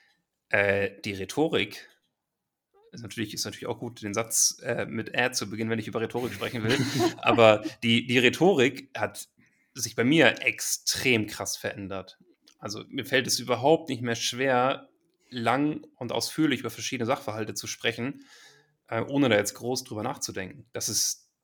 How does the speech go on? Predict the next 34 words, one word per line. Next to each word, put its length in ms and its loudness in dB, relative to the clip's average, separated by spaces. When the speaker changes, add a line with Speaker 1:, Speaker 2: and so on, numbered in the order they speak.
Speaker 1:
das 140 -4
ist, 120 -8
denke 180 -4
ich, 100 -10
so 160 -4
vielleicht 380 -10
der, 400 -6
der 80 -10
größte 320 -2
Punkt, 480 -10
die, 180 -12
die 120 -18
größte 560 -4
Sache, 260 -2
die 140 -10
ich 100 -6
sehe. 300 0
Also 260 -4
wenn 120 -2
man 100 6
sich 200 2
rhetorisch 380 4
verändern 420 0
will, 180 -2
dann 220 0
am 140 -2
besten, 440 -2
indem 200 -2
man 160 -2
regelmäßig 540 -2
zu 100 -10
irgendwelchen 320 -8
Sachen 180 -12
spricht. 320 -12